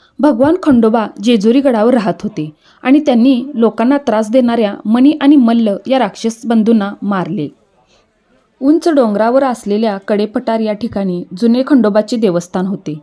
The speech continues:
परंतु जेजुरीला नव्याने देऊळ बांधले तरी तेही आता तीन शतकांपूर्वीचे म्हणजे इसवी सन सतराशे बारा सालचे हे देऊळ आहे. मोगलांच्या सैन्याने मंदिर उद्ध्वस्त केल्याचे इतिहासामध्ये सांगितले जाते.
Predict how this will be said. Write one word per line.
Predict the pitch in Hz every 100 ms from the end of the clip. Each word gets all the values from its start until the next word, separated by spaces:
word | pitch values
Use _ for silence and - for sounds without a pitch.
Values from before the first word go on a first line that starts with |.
| _ _ _ _ _
परंतु | - 269 330 - 330
जेजुरीला | 233 247 202 247 285 311
नव्याने | 277 208 214 254
देऊळ | 226 196 202
बांधले | 208 190 185 180 180 _ _
तरी | 247 233 277 277
तेही | 233 214
आता | 262 208 - 180 - -
तीन | 285
शतकांपूर्वीचे | 381 254 - 190 214 220 185 185 190 185 165 _
म्हणजे | 226 233
इसवी | 269 262 - 240
सन | 262 359
सतराशे | 381 285 294 294 254
बारा | 226 190 196
सालचे | 220 220 214 233
हे | 247
देऊळ | 226 170 170
आहे. | 170 156 147 _ _ _ _ _ _ _ _ _
मोगलांच्या | 233 233 220 240 262 302
सैन्याने | 294 233 208 220 220
मंदिर | 208 202 220
उद्ध्वस्त | - 196 190 196 233 233
केल्याचे | 214 202 202 190 190 _ _ -
इतिहासामध्ये | 220 202 202 233 226 202
सांगितले | 202 214 175 165 180
जाते. | 175 156 151 156 _